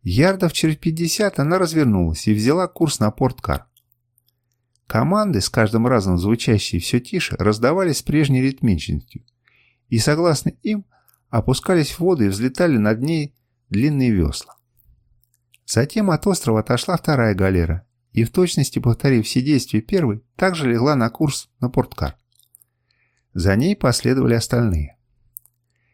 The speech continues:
Я стоял на плетёном Ренсом плоту и смотрел на удаляющиеся галеры. У самых моих ног,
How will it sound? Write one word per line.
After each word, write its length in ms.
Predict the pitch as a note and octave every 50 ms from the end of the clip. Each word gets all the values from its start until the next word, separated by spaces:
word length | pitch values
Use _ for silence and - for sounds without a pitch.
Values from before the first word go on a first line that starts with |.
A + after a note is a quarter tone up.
| _ _ _ -
Я 260 | - G2 C#3+ G3 G3
стоял 400 | - - - G3+ G3+ G3+ G3 F#3
на 80 | E3+ D#3
плетёном 540 | - E3 D#3 D#3 - G3+ G3 F3+ E3 D3
Ренсом 360 | D3 D#3 D#3+ D3+ - - C#3+ C3
плоту 480 | - C#3+ C3+ C3 - - F#2+ F#2+ F#2 - - - - _ - - - - - - _ _ _ _ _ _ _ -
и 80 | A#2
смотрел 480 | G#2+ - A#2 A2 A#2 A#2 E3+ F#3 F#3+ F3
на 100 | C#3+ B2
удаляющиеся 760 | A2+ A2+ A#2 A#2+ C3+ C#3 D3 C#3 - - A#2+ A2+ - - -
галеры. 540 | - A#2+ A#2+ A2+ G2+ E2 D#2 D2+ - - - _ _ _ _ _ _
У 140 | - C3 C3+
самых 460 | C3+ - - G#3 G#3 G3+ F#3 - -
моих 280 | E3+ E3+ E3+ D#3 - -
ног, 400 | F3+ G3+ G3 F3 - - -